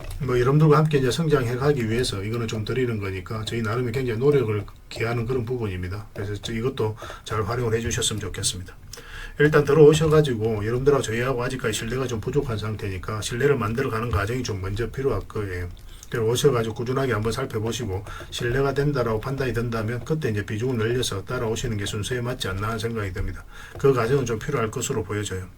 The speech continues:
그게 우선이 돼야 되겠죠, 그죠? 그 신뢰가 있어야 한 발자국이라도 움직일 수가 있고 그때 가서야 여러분들하고 저희하고 정확하게 이제 손발이 맞아집니다.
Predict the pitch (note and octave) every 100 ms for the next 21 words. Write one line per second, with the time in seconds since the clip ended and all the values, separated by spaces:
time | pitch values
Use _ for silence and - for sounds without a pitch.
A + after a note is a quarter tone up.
0 | - B2+ C3+ D3+ E3 D3 B2+ D#3+ G2+ F#2
1 | - F#2 A2+ - - - - - B2+ A#2
2 | C3 C#3+ D3 D#3 D3+ C#3 A#2+ B2+ C#3 A2
3 | A2 C3 C#3+ C3+ B2+ A#2+ G2+ G2+ B2+ -
4 | A2 F#2+ - A2+ - - - E3 D#3 -
5 | - - C3 G#2+ A2+ A#2+ A2 A2 A2+ A2+
6 | - G#2 B2 C#3+ A2+ F#2 A#2 A2+ G#2+ A2
7 | G#2 - F#2 -